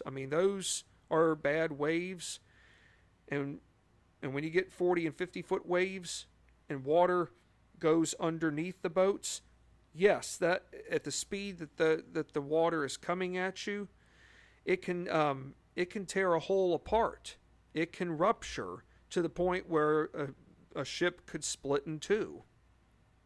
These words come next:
In nineteen thirteen, uh, crewmen aboard straight deckers had become accustomed to crossing decks from one extreme end to the other.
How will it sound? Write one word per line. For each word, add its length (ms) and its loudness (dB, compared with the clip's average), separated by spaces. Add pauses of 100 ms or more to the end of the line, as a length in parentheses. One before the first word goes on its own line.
(1200)
In 120 -2
nineteen 480 0
thirteen, 800 -4
uh, 360 0
crewmen 720 -2
aboard 380 0
straight 380 -2
deckers 480 -4
had 200 -6
become 360 -6
accustomed 600 -6
to 60 -8
crossing 600 -2
decks 340 -4
from 220 -12
one 160 -4
extreme 480 -6
end 240 -6
to 100 -8
the 160 -4
other. 380 -6